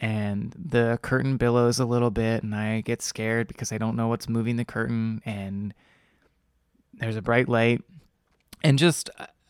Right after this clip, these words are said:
I'll, maybe I'll try to do a drawing of this because it's a really, I have a vivid picture in my mind talking about it. Um, a-, and it's, it's a, I think the laciness of the curtain and, like, the softness of the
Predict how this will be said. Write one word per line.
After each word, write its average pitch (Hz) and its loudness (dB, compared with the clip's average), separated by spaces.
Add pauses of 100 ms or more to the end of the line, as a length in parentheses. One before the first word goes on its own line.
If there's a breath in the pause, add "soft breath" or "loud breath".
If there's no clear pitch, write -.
I'll, 160 6
maybe 180 6
I'll 139 8
try 131 2
to 117 2
do 110 0
a 110 -4
drawing 110 0
of 92 -10
this 98 -8
because - -10
it's - -8
a 117 -2
really, 120 0 (400)
I 120 -4
have 113 -2
a 113 -2
vivid 120 2
picture 117 -2
in 107 -4
my 104 -6
mind 107 -4
talking 104 -6
about 110 -4
it. - -12 (640 soft breath)
Um, 104 -4 (360)
a-, - -10
and 120 0
it's, 127 0
it's 143 0
a, 139 2
I 123 0
think 143 2
the 123 2
laciness 120 0
of 120 -10
the - -10
curtain 113 -2
and, 104 -6
like, 98 -8
the 110 -6
softness 110 -2
of 101 -12
the 101 -6